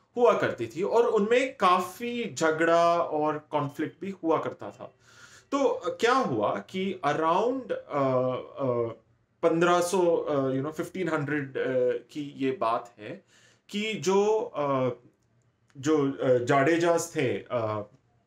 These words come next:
कच्छ के, उनमें, अ, अ, कच्छ की राजगद्दी को लेकर काफी कॉन्फ्लिक्ट हो गया। और जो, अ, जाम रावल करके एक योद्धा थे उनमें और जाम हमीर करके जो थे, उनमें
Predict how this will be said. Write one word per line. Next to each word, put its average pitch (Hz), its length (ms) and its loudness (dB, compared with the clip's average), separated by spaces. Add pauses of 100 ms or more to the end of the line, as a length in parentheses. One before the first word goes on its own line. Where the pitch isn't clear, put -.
(540)
कच्छ 180 240 2
के, 101 320 -6
उनमें, 220 460 0
अ, - 0 - (520)
अ, 151 260 -6 (400)
कच्छ 233 280 0
की 233 120 -2
राजगद्दी 170 640 2
को 175 120 0
लेकर 156 300 -2 (380)
काफी 165 400 0
कॉन्फ्लिक्ट 143 800 -6
हो 113 160 -4
गया। 98 240 -6 (460)
और 214 240 2
जो, 247 320 4
अ, 147 480 0 (180)
जाम 165 440 0
रावल 139 420 2
करके 165 360 -2
एक 160 460 -4 (180)
योद्धा 131 480 0
थे 135 440 -8
उनमें 143 400 -4
और 139 360 -6
जाम 143 320 0
हमीर 147 480 2
करके 135 320 -4
जो 120 280 -8
थे, 160 80 -6
उनमें 170 560 -2